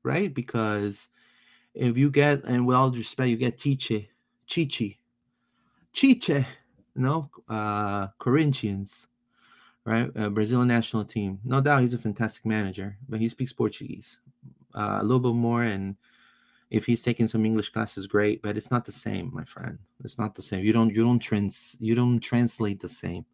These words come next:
And, uh, you're not gonna be with s-, a translator your whole freaking ninety-minute match, giving orders with a translator. It doesn't make any sense, right? So it has to be somebody that is able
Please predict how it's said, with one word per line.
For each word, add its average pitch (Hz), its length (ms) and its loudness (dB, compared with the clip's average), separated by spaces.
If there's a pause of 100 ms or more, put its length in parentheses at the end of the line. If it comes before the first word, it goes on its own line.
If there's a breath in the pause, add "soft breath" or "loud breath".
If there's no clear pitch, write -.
(760)
And, 110 360 4
uh, 104 40 6
you're 113 180 8
not 127 80 6
gonna 127 200 6
be 123 360 8
with 110 380 8
s-, - 360 -14
a 123 60 -6
translator 110 640 2
your 98 140 0
whole 113 360 2
freaking 101 720 -2
ninety-minute 104 760 2
match, 98 580 -2
giving 101 300 0
orders 95 420 -2
with 95 120 -2
a 92 40 -4
translator. 95 600 -4
It 98 60 -4
doesn't 104 240 -6
make 95 180 -12
any 92 120 -8
sense, - 420 -16
right? 110 320 0 (680 soft breath)
So - 120 4
it 139 60 8
has 143 260 6
to 139 100 2
be 135 380 6
somebody 123 480 6
that 107 380 2 (100)
is 110 140 -2
able 113 420 2